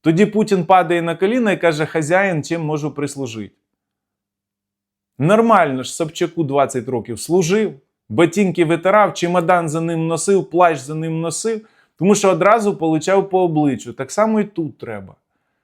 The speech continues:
Не чекайте, поки нападе Росія, робіть це перші. Якщо вже у вас є дані, що вони нападуть, ну, значить, нападіть перші. Заблокуйте той Калінінград, заблокуйте йому Петербург, почніть проактивну діяльність.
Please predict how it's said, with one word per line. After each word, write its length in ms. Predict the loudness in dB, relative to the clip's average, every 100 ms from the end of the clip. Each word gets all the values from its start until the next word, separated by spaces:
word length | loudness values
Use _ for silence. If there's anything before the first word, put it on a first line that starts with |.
| _ 0
Не 200 | 2 4
чекайте, 520 | 2 4 4 4 0
поки 280 | 0 -2 0
нападе 440 | 0 0 4 4
Росія, 440 | 4 0 2 4
робіть 380 | 4 2 -2 -4
це 120 | -4
перші. 580 | -2 2 2 0 -6 -10 -6
Якщо 260 | 0 2
вже 160 | 4 4
у 40 |
вас 220 | 4 2
є 220 | 0 2 2
дані, 400 | 2 0 0 -4
що 120 | -4
вони 200 | -2 -2
нападуть, 640 | 0 0 2 0 0 -2 -4
ну, 120 | -8
значить, 380 | -6 -6 -6 -6
нападіть 540 | -6 -6 -8 -10 -6
перші. 380 | -4 -4 -6 -10
Заблокуйте 640 | -8 -4 -4 -4 -8 -8
той 160 | -6 -6
Калінінград, 760 | -4 -6 -6 -6 -2 0 -2 -8 -20 -10
заблокуйте 640 | 0 0 2 0 0 0 0
йому 200 | 0 -2
Петербург, 680 | -4 -2 -4 -2 -2 -4 -6
почніть 580 | -6 -6 -6 -6 -8 _
проактивну 720 | -4 -2 -2 -4 -4 -2 -4
діяльність. 720 | -6 -4 -6 -6 -12 _ _